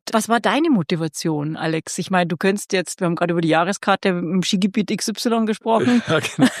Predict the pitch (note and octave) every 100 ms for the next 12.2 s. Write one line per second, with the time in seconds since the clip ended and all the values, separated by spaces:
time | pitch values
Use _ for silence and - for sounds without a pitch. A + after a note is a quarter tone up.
0 | - B4+ A#2+ A#2+ - A#2 B2+ C#3 C#3+ C#3+
1 | D3 C#3+ D#3+ D3 A4 F3+ - A#4 E3+ -
2 | - - - - G4+ - - A#2 C3+ C#3+
3 | C#3 C3+ C3 C3 C#3+ D3 C#3 C3 A#2+ D3
4 | C#3+ B2+ C3+ D#3 F3+ - B3 A#3 C#4+ D#4
5 | G#4 - - - - - - - A#4+ -
6 | - - - - F3 - B4 - G4 -
7 | - - - - E3 G2+ C3+ C#3 C3 C3
8 | C#3 B2 B2 C3 B2+ B2+ C3 D3 C3+ C3
9 | C#3 - D3 C#3 B2+ B2+ - C3 - D3
10 | D3 C#3+ A#2+ B2+ B2 B2 B2 - A#2 B2
11 | B2 C#3 C#3+ - D3+ D3+ - G3+ - -
12 | F#3